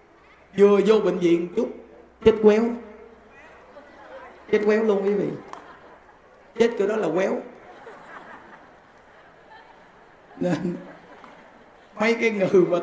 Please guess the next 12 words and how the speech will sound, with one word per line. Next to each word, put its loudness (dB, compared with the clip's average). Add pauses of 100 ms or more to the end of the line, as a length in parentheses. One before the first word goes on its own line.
tình -2 (120)
chấp -4
đồ -2
nặng -8
nề -2 (100)
chết -2
là -4
ương 2
gì 2
nè, -2 (4000)
không -2
buông 2